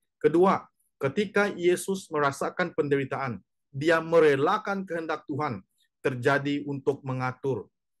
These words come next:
penderitaannya. Saudara-saudari, seringkali kita jatuh di dalam pencobaan bila kita mulai menjauhkan diri daripada Tuhan dan membenarkan kehendak hati kita untuk membuat keputusan.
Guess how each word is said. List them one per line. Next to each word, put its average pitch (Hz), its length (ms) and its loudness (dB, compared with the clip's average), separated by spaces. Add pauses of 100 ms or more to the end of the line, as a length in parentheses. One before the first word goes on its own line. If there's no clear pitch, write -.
(260)
penderitaannya. 104 880 -4 (160)
Saudara-saudari, 143 960 0 (340)
seringkali 156 640 0
kita 143 320 -4
jatuh 135 320 -2
di 139 80 -2
dalam 127 320 -2
pencobaan 123 640 -4 (400)
bila 131 320 -2
kita 143 400 -8
mulai 147 400 2
menjauhkan 143 640 0
diri 135 240 -2
daripada 123 400 -4
Tuhan 120 320 -6 (400)
dan 143 240 0
membenarkan 147 880 -2
kehendak 143 400 -4
hati 139 240 -4
kita 127 400 -6 (320)
untuk 143 480 -2
membuat 127 400 -2
keputusan. 113 640 -8